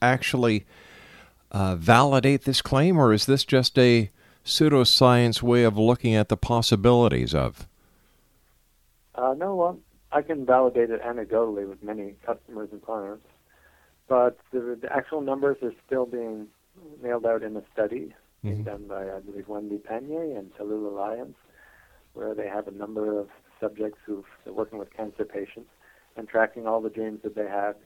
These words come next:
Speaker 2: and comparing it to a sample of people who haven't had cancer. So the challenge is that it's not always the same theme, but one predominant theme seems to be demonic or very upsetting dreams with, like, a devil or very strong kind of negative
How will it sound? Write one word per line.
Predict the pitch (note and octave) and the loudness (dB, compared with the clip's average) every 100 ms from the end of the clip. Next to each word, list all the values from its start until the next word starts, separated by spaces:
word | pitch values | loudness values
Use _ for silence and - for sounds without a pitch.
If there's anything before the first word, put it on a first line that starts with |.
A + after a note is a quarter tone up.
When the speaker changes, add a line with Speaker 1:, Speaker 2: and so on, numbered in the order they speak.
| _ D#3 | _ -18
Speaker 2:
and | C#3 | -16
comparing | - C3 C#3 C#3 C#3 C3+ | -16 -8 -2 -2 -2 -4
it | C3 - | -8 -6
to | B2 A#2 | -6 -4
a | A2 - | -6 -8
sample | A2+ G#2+ A2 G#2+ G2+ | -10 -8 -8 -8 -8
of | - | -12
people | G#2+ F#2+ G2 | -16 -14 -14
who | F#2+ | -12
haven't | F#2 G2+ F#2 | -12 -12 -14
had | F#2 F#2 | -18 -18
cancer. | - G2 - - _ _ _ _ _ _ _ _ _ | -20 -20 -20 -20 _ _ _ _ _ _ _ _ _
So | G2+ G2 F#2+ G2 _ - | -12 -10 -10 -12 _ -10
the | C3 | -8
challenge | D3 F3 F3+ A#2+ | -4 -2 -4 -2
is | A#2+ A2+ | -2 -2
that | A#2 | -6
it's | G#2+ G#2 | -8 -4
not | B2 B2+ | -4 0
always | A#2+ A#2+ A2 - | 0 0 -2 -10
the | - | -14
same | A2+ A2 G#2+ | -12 -12 -12
theme, | G#2+ G2 G2 | -14 -14 -10
but | A#2 | -6
one | C#3 C#3 | -6 -6
predominant | A2+ G#2+ G#2+ G2+ G2 | -8 -6 -6 -12 -14
theme | G#2 G2+ G#2+ | -16 -16 -16
seems | G#2+ G#2+ | -16 -14
to | |
be | G#2 G2 | -14 -12
demonic | G2 G2 G2+ G2+ F#2 _ _ _ _ | -12 -10 -10 -10 -14 _ _ _ _
or | G#2 F#2+ F#2+ F#2 | -20 -18 -18 -16
very | G2 F#2+ F#2+ | -12 -12 -12
upsetting | F#2 - G#2+ G2 F#2+ | -14 -12 -12 -12 -14
dreams | F#2+ F#2+ F#2+ | -16 -16 -18
with, | G2+ - | -20 -20
like, | - | -16
a | F#2 | -14
devil | F#2 F2+ F#2+ | -12 -12 -10
or | F#2+ F2+ | -12 -12
very | F2 F#2 F#2 F#2 _ _ _ _ _ _ _ _ | -14 -12 -12 -14 _ _ _ _ _ _ _ _
strong | G2+ F#2+ F#2 F2+ | -12 -10 -12 -16
kind | F#2+ F2+ | -16 -14
of | F2 | -14
negative | F#2 F#2 G2 | -12 -12 -12